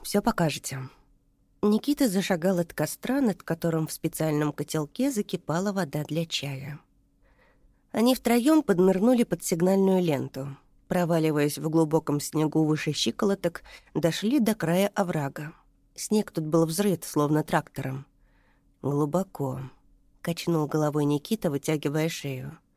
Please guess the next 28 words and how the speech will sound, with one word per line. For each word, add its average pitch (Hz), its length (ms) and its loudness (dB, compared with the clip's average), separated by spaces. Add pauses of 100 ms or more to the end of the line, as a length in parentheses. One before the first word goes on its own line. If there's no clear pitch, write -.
(460)
"Да, 202 400 4
три 165 180 0
с 165 80 0
половиной 170 440 6
метра 151 280 2
почти. - 480 -6 (540)
Тело 202 260 6
там? 277 300 4 (240)
Вижу 170 320 4
одни 160 200 4
полозья". 143 640 0 (840)
Снегоход 202 540 4
упал 220 260 6
на 220 140 6
женщину. 139 640 0 (300)
Да, 190 320 4
тело 208 260 2
еще 190 300 4
там, 139 320 0
ждали 165 300 4
вас, 151 400 -2
особых 156 420 -2
распоряжений. 143 800 0 (220)
Но 185 200 6
эксперт 277 380 2
туда 175 240 4
уже 190 200 6
лазил. 139 520 2